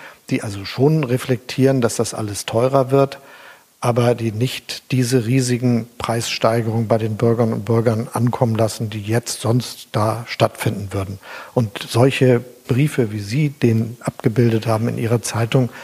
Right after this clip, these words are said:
habe ich auch bekommen, als Bundeskanzler, als Abgeordneter des Wahlkreises Potsdam und Umgebung. Und da hat mir eine Bürgerin exakt den gleichen Brief geschrieben.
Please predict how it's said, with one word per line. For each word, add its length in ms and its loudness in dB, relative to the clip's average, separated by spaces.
habe 180 0
ich 160 -4
auch 160 -4
bekommen, 420 0
als 180 -12
Bundeskanzler, 880 0
als 300 -12
Abgeordneter 920 0
des 180 -4
Wahlkreises 840 -4
Potsdam 500 -2
und 300 -8
Umgebung. 640 2
Und 200 0
da 60 2
hat 140 -4
mir 140 2
eine 300 0
Bürgerin 420 0
exakt 520 -4
den 120 0
gleichen 360 -2
Brief 240 -2
geschrieben. 460 -8